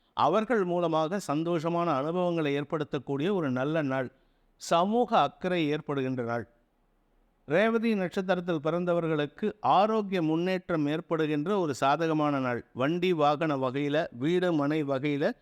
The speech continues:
மாற்றங்கள் செய்யறதுக்கு உண்டான யோகம் இருக்கு. அதன் மூலமாக செலவுகள் ஏற்படும். ஆனா, அந்த செலவுகள் உங்களுக்கு சந்தோஷத்தை ஏற்படுத்தும்.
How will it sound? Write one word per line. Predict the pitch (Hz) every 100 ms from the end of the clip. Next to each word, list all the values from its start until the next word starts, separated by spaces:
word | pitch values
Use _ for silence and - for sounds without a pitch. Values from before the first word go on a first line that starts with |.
| _ _
மாற்றங்கள் | - 131 196 - 202 185 165 143
செய்யறதுக்கு | 147 160 156 147
உண்டான | 151 139 135 127
யோகம் | 131 156 156
இருக்கு. | 143 135 - 190
அதன் | - 127 165
மூலமாக | 160 156 143 143 143
செலவுகள் | 175 139 151 170 156
ஏற்படும். | 135 139 147 135 - _ _ _
ஆனா, | 135 165
அந்த | 170 139
செலவுகள் | 123 147 160 156 190 196
உங்களுக்கு | 135 143 131 170
சந்தோஷத்தை | - 127 156 180 165 160 143
ஏற்படுத்தும். | 139 143 139 135 196